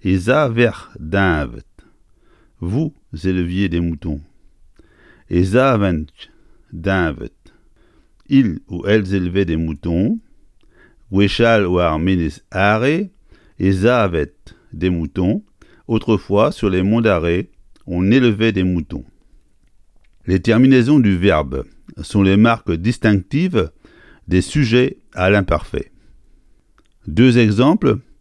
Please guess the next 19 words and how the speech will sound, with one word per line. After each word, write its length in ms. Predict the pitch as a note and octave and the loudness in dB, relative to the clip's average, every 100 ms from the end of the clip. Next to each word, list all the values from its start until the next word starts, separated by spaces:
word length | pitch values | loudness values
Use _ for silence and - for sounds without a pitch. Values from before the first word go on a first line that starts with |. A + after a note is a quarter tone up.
| _ _ _ _ - | _ _ _ _ -10
deux 300 | F2 B2 C#3+ | 2 4 4
particules 520 | A#2+ A2 A2+ B2+ A2+ | 0 0 0 2 2
verbales 520 | G#2+ F#2+ F#2+ G#2+ A#2 | 4 2 2 0 0
pour 200 | - F#2 | -2 -2
chacun. 400 | - F#2+ - C2+ - _ - - - _ _ _ - | 0 -2 -2 -6 -6 _ -20 -20 -20 _ _ _ -6
A, 320 | F#2+ G2 E3+ _ _ _ _ _ _ _ _ | 0 0 -2 _ _ _ _ _ _ _ _
si 240 | - B2+ A2+ | -4 2 4
le 120 | G#2 | 2
sujet 600 | - E3 A#2+ A2+ E2 F2+ - | 2 -2 2 2 0 -4 -6
ou 100 | F#2+ | -2
le 100 | F2 | -2
complément 500 | - C#3 A2+ G2+ F2+ | -4 -2 0 0 0
d'objet 320 | F#2 E2 F2 | -2 -4 -4
direct 500 | F2 E2+ F2+ - - _ _ - | -4 -2 -2 -4 -20 _ _ -8
est 120 | D2 | -8
placé 520 | - G2+ G2 F#2 D2 | -2 -2 0 -2 -4
devant 320 | C#2+ D#2 C#2+ | -4 -6 -6
le 120 | C2+ B1+ | -6 -4
verbe. 460 | F#2+ A2+ B2 C#3 | 0 0 -2 -6